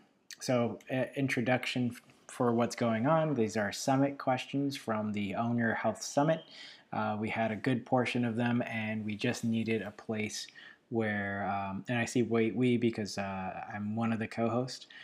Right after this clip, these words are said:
um, but I'll be answering the questions today, and for, I'll probably answer all the questions, um, just my, myself, uh, 'cause we're all working on different projects, and I didn't want to leave this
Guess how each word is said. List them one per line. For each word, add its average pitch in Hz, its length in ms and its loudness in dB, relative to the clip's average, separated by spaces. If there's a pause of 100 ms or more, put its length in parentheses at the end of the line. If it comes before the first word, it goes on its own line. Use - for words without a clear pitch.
(240)
um, 104 480 -2
but 101 120 0
I'll 104 140 -2
be 104 160 -2
answering 104 380 -2
the 98 80 -4
questions - 640 -4
today, 110 640 -2
and 104 400 -4
for, 104 840 -6
I'll 98 140 -2
probably 170 300 4
answer 107 280 -2
all 101 100 -2
the 98 80 -8
questions, 101 500 -6 (440)
um, 101 500 -2 (280)
just - 240 -2
my, 117 100 -2 (300)
myself, 113 600 -2 (120)
uh, 107 160 -2
'cause 107 160 -4
we're 107 140 0
all 107 160 0
working 113 300 0
on 113 120 2
different 107 240 -4
projects, 120 500 0
and 110 160 0
I 104 80 -2
didn't 113 260 0
want 113 260 -2
to - 120 -6
leave 107 320 -2
this 107 280 -4